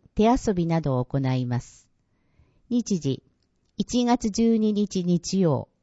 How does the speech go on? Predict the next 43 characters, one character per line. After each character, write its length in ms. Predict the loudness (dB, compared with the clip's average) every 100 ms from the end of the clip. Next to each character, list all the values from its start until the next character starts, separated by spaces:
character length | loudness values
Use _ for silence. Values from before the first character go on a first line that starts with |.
| _
十 260 | -2 2 4
五 140 | 4
時 140 | 2 2
三 280 | 0 0 0
十 160 | -2
分 340 | -4 -4 -4 -2
か 160 | -2
ら 100 | -2
十 280 | 0 2 4
六 260 | 2 0 -4
時。 220 | -4 -10 _ _ _ _ _ _ _ _ 0
場 120 | 0
所、 320 | 2 -2 -2 _ _
初 300 | -2 0 0
石 260 | 0 -2
公 260 | -4 0 0
民 240 | 2 0 -2
館。 300 | -4 -8 -10 _ _ _ _ _ _ _ _ _ _ 0
対 220 | 2 2
象、 400 | 0 0 0 -4 _
小 380 | -8 0 2 4
学 220 | 2 0
生 240 | 0 2
以 80 | 2
下 180 | 2 0
の 100 | 0
お 40 |
子 120 | 0 -2
さ 200 | 0 -2
ん 80 | -2
と 260 | -2 -4 -2
そ 180 | -2
の 100 | 0
保 160 | 2 2
護 140 | 2
者。 240 | 0 -2 -6 _ _ _ _ _ _ _ _ _ 0
定 240 | 2 2
員、 340 | 0 -2 -4 -10 _ _ _ _ _ _ -10
十 280 | 0 2 4
五 140 | 2
組 300 | 2 0 0
程 220 | 2 2 2
度、 240 | -2 -8